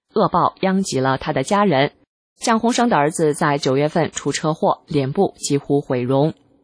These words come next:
黑龙江省北安市通北林业局党委书记陈晓光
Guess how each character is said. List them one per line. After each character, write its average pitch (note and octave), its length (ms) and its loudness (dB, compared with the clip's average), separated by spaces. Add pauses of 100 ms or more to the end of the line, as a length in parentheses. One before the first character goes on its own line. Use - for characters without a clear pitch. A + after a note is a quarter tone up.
(840)
黑 D4+ 100 0
龙 C#4+ 140 2
江 C#4+ 220 0
省 G3 220 2
北 E3 120 0
安 A#3+ 260 0
市 D#3+ 280 2
通 C4 280 -4
北 D3 280 0
林 D3 100 0
业 E3 180 0
局 D3+ 360 -2
党 D#3 160 0
委 C#3+ 160 0
书 G3 240 0
记 D#3 340 -2
陈 F3+ 260 0
晓 C#3+ 160 0
光 A#3+ 260 0